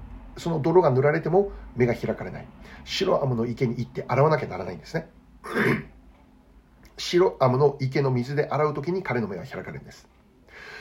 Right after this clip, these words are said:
で、七節を見れば、もう一度、<clears throat> 今日の聖書に戻って七節を見れば、シロアムについて、まあ、丁寧に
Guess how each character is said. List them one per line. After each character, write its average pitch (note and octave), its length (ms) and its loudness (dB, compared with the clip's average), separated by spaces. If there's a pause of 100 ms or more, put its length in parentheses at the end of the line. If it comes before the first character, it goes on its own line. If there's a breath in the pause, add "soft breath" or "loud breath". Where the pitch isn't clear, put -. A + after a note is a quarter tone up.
(440 loud breath)
で、 C3 100 6
七 D#3+ 200 6
節 C3+ 200 0
を A2 40 0
見 G#2 80 -2
れ F#2+ 80 -8
ば、 F#2+ 200 -8
も B2+ 140 2
う - 20 6
一 C#3 120 -4
度、 C#3+ 140 2 (480)
<clears throat> - 480 8
今 E3+ 60 6
日 - 0 -
の B2 100 4
聖 G3+ 140 0
書 G2+ 80 -6
に G2+ 60 -6
戻 G2+ 120 -4
っ G2 40 -2
て G#2 100 -6
七 C3 200 4
節 A2+ 220 -6
を - 20 -6
見 F2 80 -8
れ E2+ 80 -6
ば、 G#2 140 -2 (2750 loud breath)
シ - 260 0
ロ F#3+ 200 8
ア A#2 100 2
ム G#2+ 140 0
に A2+ 100 0
つ - 180 -10
い F#2 60 -10
て、 E2+ 240 -8 (100)
ま G2 100 -6
あ、 - 20 -6
丁 C#3 260 0
寧 G2+ 180 -2
に E2+ 200 -10